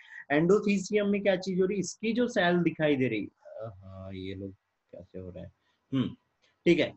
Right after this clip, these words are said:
Endothecium, इसकी cell देखो यहाँ पर कैसी हो रही है, ऐसे स्तंभाकार है, खड़ी है, है ना, को-, columnar cell है, है ना, ये ऐसे स्तंभाकार सेल बनी हुई है। और ये कैसे रहती है? लंबी रहती है, और इसके अंदर में क्या रहता है? पानी रहता है।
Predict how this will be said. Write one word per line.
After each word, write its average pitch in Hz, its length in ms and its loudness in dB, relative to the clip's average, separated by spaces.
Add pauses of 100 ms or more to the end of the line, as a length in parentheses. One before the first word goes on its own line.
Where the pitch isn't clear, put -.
(140)
Endothecium, 202 680 4
इसकी 247 300 2
cell 214 280 6
देखो 196 280 4
यहाँ 180 220 0
पर 190 140 -2
कैसी 185 360 0
हो 196 100 2
रही 202 140 0
है, 214 120 4
ऐसे 202 220 2
स्तंभाकार 196 760 4
है, 139 140 4
खड़ी 175 400 2
है, 170 220 4
है 156 80 0
ना, 196 160 0 (340)
को-, 104 200 -2 (300)
columnar 196 560 4
cell 185 340 4
है, 127 220 2 (240)
है 196 60 -2
ना, 214 180 -4 (280)
ये 165 120 6
ऐसे 165 300 2
स्तंभाकार 196 640 4
सेल 185 240 6
बनी 185 240 2
हुई 180 200 6
है। 170 60 2
और 170 140 4
ये 180 60 6
कैसे 190 320 0
रहती 190 300 0
है? 214 80 6
लंबी 165 480 2
रहती 196 400 2
है, 233 60 2
और 196 100 0
इसके 185 220 -4
अंदर 180 240 0
में 185 140 -2
क्या 190 160 -2
रहता 185 280 0
है? 208 40 2
पानी 156 440 -2
रहता 185 300 0
है। - 60 -2